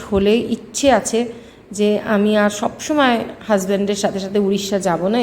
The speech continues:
এখানে থেকে যাব। কাছে নিজের বাড়িও আছে। অনেক, প্রথমে আমরা ভেবেছিলাম যে অন্য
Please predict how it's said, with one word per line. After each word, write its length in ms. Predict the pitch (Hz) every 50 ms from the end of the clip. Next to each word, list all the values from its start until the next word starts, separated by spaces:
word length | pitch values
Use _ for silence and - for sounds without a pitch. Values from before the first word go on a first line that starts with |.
| 202
এখানে 260 | - 190 185 196 226 302 - - - - - - - - - - -
থেকে 160 | - - 196 170
যাব। 140 | 160 151 151 - - - - - - - - - - - - - - - - - - - - - - -
কাছে 200 | 214 214 - 220 233 233 233
নিজের 200 | 226 202 233 220 214 220
বাড়িও 320 | 196 190 214 233 233 226 214 202
আছে। 200 | - - - 196 - - - - - - - - - - - - - 240
অনেক, 120 | 254 262 254 - - 233 -
প্রথমে 260 | 233 - - 269 294 294 294
আমরা 120 | 294 311 294 311
ভেবেছিলাম 400 | 277 262 262 - 285 269 262 262 254
যে 40 | 277 - - 240
অন্য 160 | 233 240